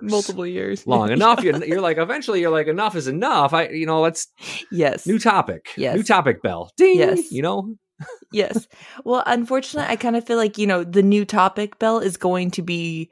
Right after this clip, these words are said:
Speaker 1: s-, Jamie dying. Like, I, I, I don't see reconciliation. I see death.
Speaker 2: Yeah, I, I think that, that someone has to die, either Jamie
Speaker 1: Beth
Speaker 2: or,
Speaker 1: is not gonna
Speaker 2: um,
Speaker 1: die.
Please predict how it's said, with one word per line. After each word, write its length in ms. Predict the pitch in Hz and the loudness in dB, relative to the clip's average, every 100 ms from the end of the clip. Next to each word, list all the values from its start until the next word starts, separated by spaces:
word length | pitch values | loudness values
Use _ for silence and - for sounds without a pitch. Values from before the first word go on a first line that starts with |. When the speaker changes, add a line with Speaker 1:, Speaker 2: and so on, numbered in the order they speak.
| _ _ _ _ - | _ _ _ _ -16
Speaker 1:
s-, 260 | - - - 165 - - 156 | -14 -14 -16 -18 -18 -12 -2
Jamie 380 | 143 120 80 131 | 2 2 0 -2
dying. 500 | 139 - - - - _ _ _ _ | -2 -2 -8 -12 -14 _ _ _ _
Like, 160 | 190 185 | -2 0
I, 300 | 208 185 185 | 2 0 0
I, 200 | 185 190 - | 2 2 2
I 60 | 190 | 4
don't 380 | 202 208 - | 6 4 0
see 220 | - 202 175 | -4 -2 0
reconciliation. 920 | 175 175 170 165 151 139 143 160 - | 0 0 -2 -2 0 -2 -2 -4 -4
I 100 | 156 | -6
see 200 | - 147 | -4 -2
death. 400 | 117 - - - _ _ _ _ _ _ - - 156 _ _ _ - _ - _ _ - _ - | -2 -4 -10 -20 _ _ _ _ _ _ -12 -12 -12 _ _ _ -20 _ -20 _ _ -20 _ 0
Speaker 2:
Yeah, 420 | 208 226 135 101 | 2 4 0 0
I, 160 | 151 - | -2 0
I 60 | 131 | 0
think 200 | 247 240 | 0 0
that, 220 | 180 - - | -2 -4 -6
that 260 | 143 147 | 0 0
someone 300 | - 190 196 147 | 2 2 4 2
has 280 | 156 220 | 2 0
to 100 | - | 0
die, 320 | 104 92 90 117 | 0 2 2 0
either 280 | 131 131 | 2 0
Jamie 680 | 127 131 135 151 156 147 131 _ _ _ _ _ _ _ _ _ 185 | 2 2 2 0 -2 -4 -12 _ _ _ _ _ _ _ _ _ 2
Speaker 1:
Beth 160 | 139 | 4
Speaker 2:
or, 220 | 143 143 139 | 6 4 2
Speaker 1:
is 60 | |
not 160 | 143 127 | 0 0
gonna 200 | 123 120 | 0 0
Speaker 2:
um, 40 | |
Speaker 1:
die. 360 | 117 113 117 | 0 0 -2